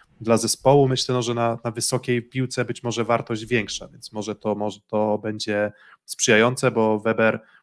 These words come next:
lubi grać piłki podwieszone, ale jednak Firlej raczej wykorzystywał go tak do piłek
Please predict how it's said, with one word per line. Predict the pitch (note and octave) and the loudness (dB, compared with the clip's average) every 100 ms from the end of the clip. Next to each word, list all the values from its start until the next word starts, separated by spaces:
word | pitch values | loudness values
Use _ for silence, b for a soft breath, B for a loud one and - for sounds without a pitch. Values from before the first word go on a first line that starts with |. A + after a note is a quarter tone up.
| _ | _
lubi | A2 A#2+ C3 C3 A#2+ | -12 2 2 2 2
grać | B2 - | 0 0
piłki | C3 A#2+ - | -2 -4 -4
podwieszone, | B2 A2+ A#2 - C3+ F3+ G3 | -6 -2 -2 2 2 2 2
ale | F3+ F3+ | 4 2
jednak | F3 F3 E3 - | 0 -2 -6 -2
Firlej | F3+ D#3+ D3+ | 0 2 2
raczej | D3 C#3+ D3 | 0 -2 -6
wykorzystywał | C#3 C#3 C3+ - C#3 C#3 | -8 -8 -8 -6 -4 -2
go | C3+ | -2
tak | C3 B2 - | -4 -6 -6
do | B2 | -14
piłek | - A#2+ A2+ | -8 -2 -2